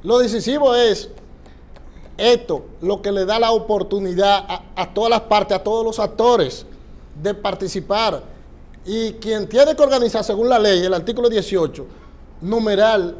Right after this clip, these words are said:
dieciséis, como le dije, dice que la Junta Central Electoral es el organismo rector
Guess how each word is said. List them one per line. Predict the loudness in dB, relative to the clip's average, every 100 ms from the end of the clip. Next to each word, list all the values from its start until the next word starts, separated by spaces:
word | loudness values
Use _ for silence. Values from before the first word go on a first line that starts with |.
| -16 -10
dieciséis, | -4 -4 -4 -4 -6
como | -6 -6
le | -4
dije, | -4 -6 -8 -16 -20 -8
dice | -4 -4 -4 -4
que | -2
la | -2 -2
Junta | -4 -6 -6 -6
Central | -6 -8 -8 -6
Electoral | -6 -6 -6 -6 -6 -6
es | -8 -8
el | -8
organismo | -8 -8 -10 -8 -8 -8
rector | -8 -10 -12 -8 -6 -6